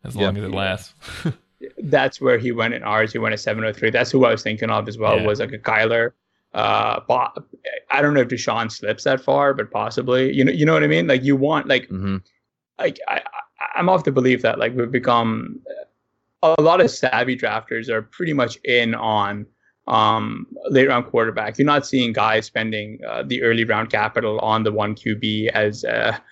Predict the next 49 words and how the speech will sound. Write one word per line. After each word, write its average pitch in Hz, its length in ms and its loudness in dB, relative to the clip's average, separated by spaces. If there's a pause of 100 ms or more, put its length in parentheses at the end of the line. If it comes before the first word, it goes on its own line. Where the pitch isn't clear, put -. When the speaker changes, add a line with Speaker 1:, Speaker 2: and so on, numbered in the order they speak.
(300)
Speaker 3:
as 117 160 4
much 123 220 4
as 120 100 -4
they 120 80 2
were 113 200 2
a 110 40 0
few 113 160 -4
years 117 280 0
ago. 101 420 -2 (280)
And 139 140 4
even 143 240 4
now, 117 260 0
like, 151 180 -2 (320)
uh, 78 200 -6
and 131 180 2
that's 123 260 0
where 120 180 2
it 113 100 -2
gets 117 220 -4
kind 123 200 -2
of 110 140 -8 (500)
interesting, 135 420 -2
because 127 220 0
Blair 156 300 4
and 131 120 0
I 123 140 0
were 113 120 -4
drafting 113 360 -6
in 113 80 -8
that 107 140 -10
startup, 117 360 -2
and 120 140 -6
we 123 80 0
got 127 240 2
Cam 110 320 0
Newton 117 320 -6
as 110 160 -6
Q 113 220 -6
B 113 100 -6
sixteen 113 560 -6 (400)
after - 640 -2
Dak, 110 440 0 (100)
Winston, 110 500 -2
Josh 110 340 -2
Allen, 107 520 -4 (380)
Matt 110 180 -2
Ryan, 107 560 -2 (140)
Kirk 110 200 2
Cousins, 104 640 -2